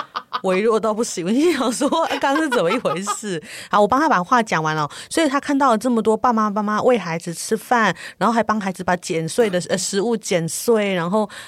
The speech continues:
Speaker 2: 他很困惑，是吧？
Speaker 1: 我不只是困惑，我是生气。
Speaker 2: 哦，<laughs> 好的，好的，好的，好的。孩子在幼幼班是可以自己吃饭的。
Speaker 1: 本来就是。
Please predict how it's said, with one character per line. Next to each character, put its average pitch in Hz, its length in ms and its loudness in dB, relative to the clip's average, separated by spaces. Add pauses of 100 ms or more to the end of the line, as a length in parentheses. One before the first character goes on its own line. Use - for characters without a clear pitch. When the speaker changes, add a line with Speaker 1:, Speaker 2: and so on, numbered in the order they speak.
(120)
Speaker 2:
他 233 120 0
很 185 160 -2
困 165 340 -6
惑， 151 360 -2
是 254 200 -4
吧？ 147 300 -6 (320)
Speaker 1:
我 - 100 -12
不 240 120 -6
只 403 120 -4
是 294 80 -2
困 339 220 4
惑， 359 200 8
我 233 120 6
是 233 60 -6
生 311 320 0
气。 392 320 4
Speaker 2:
哦， - 80 4 (420)
<laughs> - 400 -2
好 180 140 2
的， 190 140 -2
好 165 180 0
的， 160 120 -2
好 139 200 -2
的， 139 120 -8
好 135 140 -6
的。 - 80 -6
孩 160 60 -2
子 165 160 -2
在 190 120 -2
幼 180 120 0
幼 175 140 0
班 156 260 -4 (320)
是 - 340 -2
可 156 300 -6
以 156 140 -4
自 - 180 -6
己 139 160 -10
吃 - 220 -8
饭 139 380 -10
的。 - 200 -20
Speaker 1:
本 147 180 -14
来 139 180 -10
就 262 180 -6
是。 247 240 -2